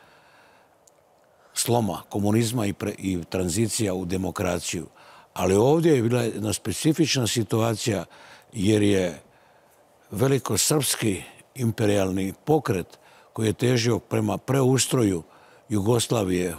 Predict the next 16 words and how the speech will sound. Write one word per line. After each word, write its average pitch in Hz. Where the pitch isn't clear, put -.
zapravo 98
prikriven 110
u 92
Veliku 104
Srbiju, 143
i 104
otvoreno 139
se 123
protivio 123
samostalnosti 107
i 95
neovisnosti 98
i 117
odbacivao 113
bilo 139
kakvi 127